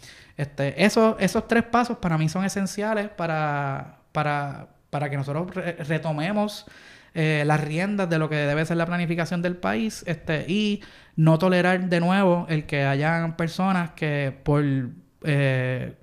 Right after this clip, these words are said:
su criterio propio, que ni, que ni siquiera está público, que no hay un memorial de, de cuáles fueron las intenciones de hacer esto, pues que vuelvan a, a tomar el control de las instituciones que son las que toman la, el, el guía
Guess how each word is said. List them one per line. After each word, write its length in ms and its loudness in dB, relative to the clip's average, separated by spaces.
su 180 4
criterio 460 4
propio, 680 4
que 160 -2
ni, 100 2
que 220 -2
ni 100 4
siquiera 260 -2
está 180 2
público, 420 6
que 140 -2
no 60 2
hay 80 2
un 80 4
memorial 580 4
de, 220 0
de 140 0
cuáles 240 2
fueron 380 2
las 280 2
intenciones 480 -2
de 60 0
hacer 180 -2
esto, 300 -4
pues 140 2
que 160 4
vuelvan 420 2
a, 200 0
a 60 2
tomar 240 2
el 140 -2
control 420 0
de 80 2
las 140 2
instituciones 580 -2
que 100 -4
son 180 -4
las 100 -4
que 880 -2
toman 420 0
la, 520 -2
el, 360 -4
el 180 -2
guía 460 0